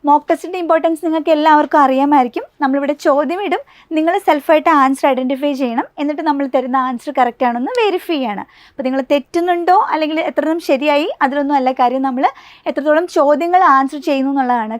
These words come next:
കാരണം തെറ്റി പഠിക്കുന്ന കാര്യങ്ങൾ നമ്മൾ മറക്കില്ല എന്നുള്ളതാണ്. കാരണം നമ്മളത് ഒ-, ഒരു തവണ തെറ്റി നമ്മളത് കറക്റ്റ് ആൻസർ എന്താണെന്ന് നോക്കി മനസ്സിലാക്കുകയാണല്ലോ. അപ്പോൾ അതുകൊണ്ട് തന്നെ എത്രത്തോളം മോക്ക് ടെസ്റ്റ് നിങ്ങൾ ചെയ്യുന്നോ അത്രത്തോളം നിങ്ങൾക്കത് ഹെൽപ്ഫുൾ ആയിരിക്കും. അപ്പോൾ നമുക്ക് കോൺസ്റ്റിറ്റ്യൂഷനിലെ വിവിധ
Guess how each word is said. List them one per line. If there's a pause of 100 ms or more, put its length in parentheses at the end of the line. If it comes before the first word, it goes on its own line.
കാരണം (360)
തെറ്റി
പഠിക്കുന്ന
കാര്യങ്ങൾ
നമ്മൾ (280)
മറക്കില്ല
എന്നുള്ളതാണ്. (300)
കാരണം
നമ്മളത്
ഒ-,
ഒരു
തവണ (100)
തെറ്റി (100)
നമ്മളത് (360)
കറക്റ്റ്
ആൻസർ
എന്താണെന്ന്
നോക്കി
മനസ്സിലാക്കുകയാണല്ലോ. (360)
അപ്പോൾ
അതുകൊണ്ട്
തന്നെ (160)
എത്രത്തോളം
മോക്ക്
ടെസ്റ്റ്
നിങ്ങൾ (120)
ചെയ്യുന്നോ (140)
അത്രത്തോളം
നിങ്ങൾക്കത് (100)
ഹെൽപ്ഫുൾ
ആയിരിക്കും. (380)
അപ്പോൾ
നമുക്ക് (100)
കോൺസ്റ്റിറ്റ്യൂഷനിലെ (100)
വിവിധ